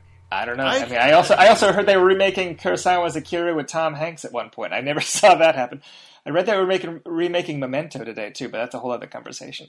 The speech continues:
Speaker 1: But, um, the, uh, <sighs> yeah, I, I, I, I'm sorry, I cut you off, but the, uh, I think the, uh, the idea of, um, you know,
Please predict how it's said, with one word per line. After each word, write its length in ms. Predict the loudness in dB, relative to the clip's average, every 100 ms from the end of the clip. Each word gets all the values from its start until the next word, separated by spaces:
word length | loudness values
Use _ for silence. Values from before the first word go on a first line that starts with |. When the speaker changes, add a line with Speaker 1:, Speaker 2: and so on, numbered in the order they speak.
| _
Speaker 1:
But, 260 | -20 -16 -10
um, 320 | -8 -10 -14 _ _ _ -20 -20 -20 _ _ -20
the, 480 | -16 -4 0 2
uh, 420 | 2 2 2 0 -2 -12 _ _ _ _ _ _ _ _ -18
<sighs> 40 | -16 -16 -20 _ _ _ _ _
yeah, 240 | -8 -6 -2
I, 60 | -2
I, 640 | 0 -4 -2 -4 0 -2
I, 60 | -2 -6
I'm 140 | -6
sorry, 180 | -4 -4
I 40 |
cut 180 | -4 -4
you 100 | 0
off, 120 | 0
but 160 | -2 -6
the, 240 | -6 -2 2
uh, 260 | 2 0 -4 _ _ _ _ -20 -10
I 40 |
think 300 | -6 -6 -6 -2
the, 240 | 2 4
uh, 260 | 4 2 -2 _
the 280 | -18 -8 -4
idea 480 | -2 0 0 4 4
of, 440 | 6 2 2 -6 -2
um, 560 | 0 0 -2 -12 -16 _ _ _ _ _ _ _ _ _ _ _ _ _ _ _ _
you 160 | -18
know, 60 | -12